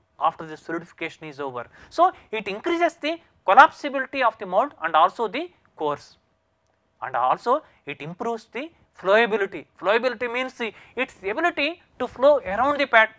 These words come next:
uh, pattern during the compaction process. So these are the, uh, the different benefits that we can obtain by adding wood floor in the moulding sand. So, so far we have seen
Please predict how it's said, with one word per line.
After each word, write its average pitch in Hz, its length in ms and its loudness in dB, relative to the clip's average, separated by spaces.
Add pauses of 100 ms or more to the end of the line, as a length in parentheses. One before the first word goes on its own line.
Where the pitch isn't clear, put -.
(160)
uh, 160 140 -12
pattern 247 440 4 (380)
during 180 320 -6
the 277 180 -8 (380)
compaction 170 680 -2
process. - 420 -12 (480)
So 302 120 2
these 285 260 -6
are 311 180 2
the, 311 160 -6 (340)
uh, 147 240 2 (200)
the 143 100 -8
different 233 480 -4
benefits 269 580 -2
that 156 200 -6
we 165 100 -12
can 160 160 -6
obtain 180 400 -6 (340)
by 135 140 -8
adding 147 400 -4 (260)
wood 196 160 -8
floor 180 300 -4
in 160 140 -12
the 330 180 -8 (420)
moulding 135 380 -8
sand. 117 320 -16 (1800)
So, 359 220 4
so 330 180 4
far 294 200 6
we 254 120 -6
have 226 160 0
seen 339 220 -6